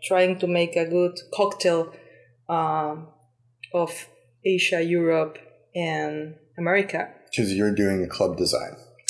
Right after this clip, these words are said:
Speaker 1: Exactly. So we are, um, we are doing, we have been working since the last two, three years, uh, with the Souk, that it's a nightclub, I think one of the most old and,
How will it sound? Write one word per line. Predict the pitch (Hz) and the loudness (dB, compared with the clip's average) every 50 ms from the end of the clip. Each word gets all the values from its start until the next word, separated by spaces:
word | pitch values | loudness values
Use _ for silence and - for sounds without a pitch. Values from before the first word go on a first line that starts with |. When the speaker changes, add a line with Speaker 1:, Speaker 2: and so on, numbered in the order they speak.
| - - - - | -8 -6 -6 -6
Speaker 1:
Exactly. | 185 185 - - - 165 160 160 - 170 - - - - - | -6 -4 -2 0 0 0 0 -2 -4 -6 -6 -6 -8 -10 -14
So | - - - 180 175 | -8 -4 -2 0 2
we | 180 180 175 | 2 4 4
are, | 170 170 170 170 165 165 160 - - - - - - | 4 4 2 2 2 0 0 -2 -6 -16 -20 -10 -4
um, | 175 170 165 160 160 160 160 165 - - - _ _ - | -2 -2 0 0 -2 -4 -6 -10 -14 -18 -20 _ _ -4
we | 202 190 185 180 | 0 2 4 4
are | 175 175 | 4 4
doing, | 170 175 180 180 175 170 170 170 170 170 165 165 165 165 165 170 - - - - - - | 2 0 -2 0 0 0 0 -2 -2 -4 -4 -4 -6 -8 -10 -12 -16 -20 -20 -20 -10 -4
we | - 208 | -2 2
have | 202 214 | 2 2
been | 208 220 214 208 | 4 4 4 4
working | 185 190 190 190 190 - 196 180 175 175 170 170 | 4 4 2 2 2 0 0 0 0 0 -2 -2
since | 170 - - 170 165 - | -4 -4 -4 -4 -2 -2
the | 170 | -2
last | 165 165 165 165 160 - - - - | 0 2 2 2 0 0 -4 -6 -4
two, | - 180 | -6 -6
three | 180 - 185 175 | -4 -2 -4 -2
years, | 165 170 170 170 165 165 165 - - - - - - | 0 0 2 2 2 2 0 0 0 -2 -4 -4 -4
uh, | 175 170 170 165 160 160 160 156 165 | -2 -2 0 0 0 -2 -2 -2 -2
with | 170 165 160 | -4 -4 -2
the | 170 165 160 156 151 - | 0 0 0 0 0 0
Souk, | - - - 233 233 - - - - - - _ _ - | 0 2 2 0 0 -2 -8 -14 -14 -16 -20 _ _ -6
that | 185 180 165 170 | -4 -2 0 0
it's | 165 165 - - 185 | -2 -2 -2 -2 -2
a | 170 165 156 151 147 143 147 - - - - - | -2 -4 -4 -6 -6 -6 -6 -8 -8 -10 -8 -4
nightclub, | 175 170 165 170 - - 180 175 170 165 - - | 0 0 0 0 -2 0 0 2 0 0 -4 -8
I | - - _ _ _ _ _ _ _ _ _ - | -20 -20 _ _ _ _ _ _ _ _ _ 0
think | 202 190 180 180 170 | 2 2 2 2 2
one | 175 175 175 180 175 | 2 2 2 2 0
of | 175 175 - | -2 -2 -4
the | 175 | -4
most | 170 170 170 170 170 170 170 175 - - - - - - _ _ _ _ _ _ _ _ _ _ _ _ - - _ _ | -2 0 0 0 2 0 0 0 -2 -2 -2 -4 -8 -10 _ _ _ _ _ _ _ _ _ _ _ _ -20 -20 _ _
old | - 196 196 190 185 185 185 180 170 175 - - | 4 6 6 8 8 8 6 4 4 2 0 0
and, | 180 175 170 170 170 165 165 165 165 165 160 160 - | 2 2 4 4 2 2 0 0 -2 -2 -4 -8 -12